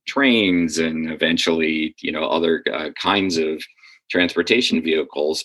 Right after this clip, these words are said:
But, uh, right from the beginning, we were a service, um, company. We provided service. So service has always been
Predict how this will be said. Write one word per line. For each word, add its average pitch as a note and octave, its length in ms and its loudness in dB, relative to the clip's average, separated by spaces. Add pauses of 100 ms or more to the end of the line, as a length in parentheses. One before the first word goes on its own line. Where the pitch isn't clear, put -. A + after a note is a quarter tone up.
But, E2 320 2 (520)
uh, E2+ 600 4 (280)
right B2 260 2
from B2+ 140 2
the A#2+ 120 6
beginning, A#2 360 4
we F#2 120 4
were F#2 120 4
a G2+ 40 4
service, G2+ 640 0 (380)
um, D2+ 200 -2
company. D2 420 -6
We D#2 160 0
provided D#2+ 460 0
service. F#2 520 0
So D#2 220 0
service F2 480 2
has E2 140 -4
always E2 280 2
been D#2+ 440 -2